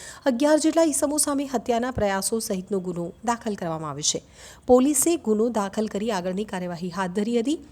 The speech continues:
વધુમાં હર્ષ સંઘવીએ જણાવ્યું કે જો કોઈ વ્યક્તિ કાયદો તોડશે,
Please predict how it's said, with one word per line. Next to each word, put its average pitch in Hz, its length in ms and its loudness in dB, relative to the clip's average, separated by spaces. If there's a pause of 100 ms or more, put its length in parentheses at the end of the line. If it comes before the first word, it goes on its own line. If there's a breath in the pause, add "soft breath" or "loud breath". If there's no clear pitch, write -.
(260 loud breath)
વધુમાં 247 560 2 (160 loud breath)
હર્ષ 285 400 0
સંઘવીએ 262 380 -2
જણાવ્યું 220 360 -4
કે 277 100 -6
જો 285 160 -6
કોઈ 294 260 -6
વ્યક્તિ 254 340 -6
કાયદો 202 320 -4
તોડશે, 214 480 -4